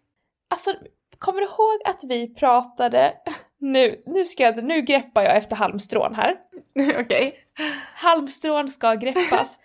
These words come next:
Speaker 2: <laughs> Jaha.
Speaker 1: Jag har för mig, <laughs> det här är ju jag också, virrpanna, men jag har verkligen för mig om att vi har pratat om en sån här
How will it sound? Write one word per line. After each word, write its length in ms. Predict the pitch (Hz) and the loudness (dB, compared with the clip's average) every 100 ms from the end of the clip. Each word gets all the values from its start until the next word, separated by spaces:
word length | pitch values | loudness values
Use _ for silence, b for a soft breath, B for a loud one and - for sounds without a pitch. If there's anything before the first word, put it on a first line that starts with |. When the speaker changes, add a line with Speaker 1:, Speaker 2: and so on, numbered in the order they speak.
| - | -20
Speaker 2:
<laughs> 140 | - | -6
Jaha. 140 | 254 262 | -2 2
Speaker 1:
Jag 80 | 359 | 4
har 120 | 381 | 4
för 480 | 381 - 466 453 311 | 0 0 2 2 0
mig, 240 | 220 262 466 415 _ _ _ | 0 2 0 -2 _ _ _
<laughs> 460 | 359 302 - 359 | -4 -4 -8 -4
det 80 | - | 2
här 220 | 320 294 | 4 6
är 80 | 214 | 4
ju 80 | 214 | 0
jag 240 | 220 220 | 2 2
också, 340 | 262 - - 269 269 | 2 -2 -4 -4 -8
virrpanna, 800 | 233 262 240 262 247 - 226 B B B B | -6 -6 -4 0 0 0 -2 B B B B
men 160 | 285 311 | -4 2
jag 120 | 370 | 2
har 100 | 381 | 4
verkligen 320 | 349 277 240 | 2 0 -4
för 280 | 247 311 262 | 0 2 4
mig 140 | 214 220 | 2 0
om 80 | |
att 100 | 233 247 | 0 0
vi 100 | 277 | -2
har 80 | |
pratat 600 | 262 302 269 277 294 269 - | 0 2 2 2 0 0 0
om 340 | 233 226 226 - _ _ _ _ _ _ | 0 -2 -8 -12 _ _ _ _ _ _
en 180 | 254 247 | -4 -2
sån 160 | 247 | -4
här 320 | 254 220 214 | -2 -2 -4